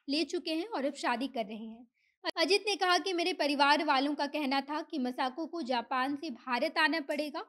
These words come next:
और उसके बाद हम लोग हिंदू रीति रिवाज से भारतीय संस्कृति में शादी करेंगे और इस बात के लिए मसाको के परिवार वाले भी मान गए और वो लोग जापान से भारत आए।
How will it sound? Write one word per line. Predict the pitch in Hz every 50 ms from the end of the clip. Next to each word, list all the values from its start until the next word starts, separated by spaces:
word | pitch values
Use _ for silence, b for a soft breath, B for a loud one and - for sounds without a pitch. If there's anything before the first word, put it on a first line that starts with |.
| -
और | 254 254 262
उसके | 269 269 - 285 240
बाद | 240 240 247 247
हम | 269 285 247 247
लोग | 247 247 302 320 - - _ _ _ _ _ _ -
हिंदू | 339 339 311 311 392
रीति | 403 370 349 - 370 349
रिवाज | 311 277 277 269 277 302 320 302
से | - 359 370 277
भारतीय | 277 269 285 247 240 240 - 302 311 302
संस्कृति | - 277 240 254 247 - 302 285 226 320 330
में | 294 302 320
शादी | 302 - 320 247 233 247 320
करेंगे | - - 262 233 226 220 226 254 - - _ -
और | 254 240 233
इस | 277 269 - 233
बात | 226 233 247 269 254 - -
के | 330 311
लिए | 277 269 277 302 370 b b b b b b _ 311
मसाको | 320 320 320 381 320 311 320 403 403
के | 403 403 403 392
परिवार | 403 359 294 294 285 285 277 277 285 294
वाले | 277 262 262 277 302 320
भी | 277 330 349 285
मान | 262 254 247 254 277 285 294
गए | 277 269 302 339
और | 302 262 247 240
वो | 247 262
लोग | 254 262 285 240
जापान | 226 254 233 226 - 262 247 254 269
से | 277 302 285 226
भारत | 233 - 285 262 262 330 359 - -
आए। | 320 302 349